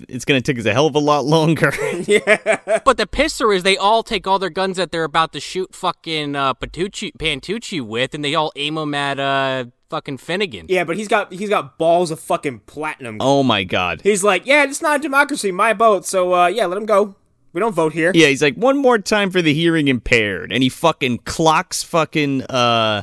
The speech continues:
Speaker 1: Manuli in the face to, uh, uh, what's his face? And then fucking points the,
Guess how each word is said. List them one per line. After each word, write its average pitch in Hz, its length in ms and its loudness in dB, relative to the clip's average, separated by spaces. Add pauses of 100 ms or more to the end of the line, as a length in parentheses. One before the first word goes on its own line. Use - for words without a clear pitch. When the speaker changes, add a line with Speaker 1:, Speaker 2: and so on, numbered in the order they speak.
Speaker 1:
Manuli 147 580 4
in 117 100 0
the 110 80 -4
face 110 480 -2
to, 120 320 2
uh, - 280 -6
uh, 113 240 0 (180)
what's 135 220 0
his 117 140 -2
face? - 480 -2
And 123 160 2
then 117 260 2
fucking 110 420 -2
points 131 300 -2
the, 98 180 -8